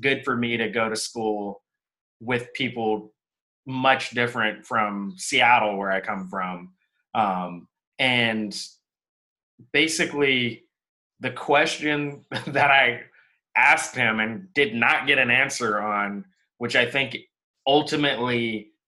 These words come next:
I don't think there's an argument against it. I mean, I,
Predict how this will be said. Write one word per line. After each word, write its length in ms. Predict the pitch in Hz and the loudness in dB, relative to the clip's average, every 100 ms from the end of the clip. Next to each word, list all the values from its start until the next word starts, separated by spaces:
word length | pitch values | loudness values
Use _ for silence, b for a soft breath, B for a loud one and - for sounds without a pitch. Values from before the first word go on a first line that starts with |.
| - | 2
I 120 | 139 | 6
don't 280 | 156 151 - | 6 4 0
think 180 | 147 127 | 0 2
there's 220 | 131 120 | 0 0
an 100 | 110 | 0
argument 640 | 120 123 127 127 123 113 120 | 4 4 4 0 0 -2 -6
against 500 | 101 110 131 - 160 | -4 -2 -2 0 2
it. 240 | 165 - - _ _ _ _ | 2 0 -10 _ _ _ _
I 60 | 151 | 0
mean, 140 | 151 | 4
I, 220 | 143 117 | 4 2